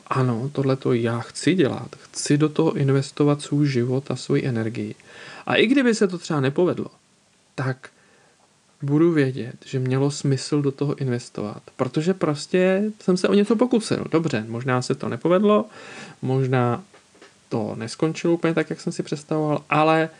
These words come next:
o něco jsem se pokusil. To je jeden klíčový prvek, v čem vidím, že jakože žiju. A potom druhá věc je, když se to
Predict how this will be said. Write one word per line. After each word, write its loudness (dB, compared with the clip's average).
o 4
něco 2
jsem -2
se 0
pokusil. -4
To 2
je 2
jeden 2
klíčový 0
prvek, 0
v -18
čem -2
vidím, 0
že 2
jakože -2
žiju. 2
A -2
potom 2
druhá 2
věc 4
je, 4
když 0
se 0
to 0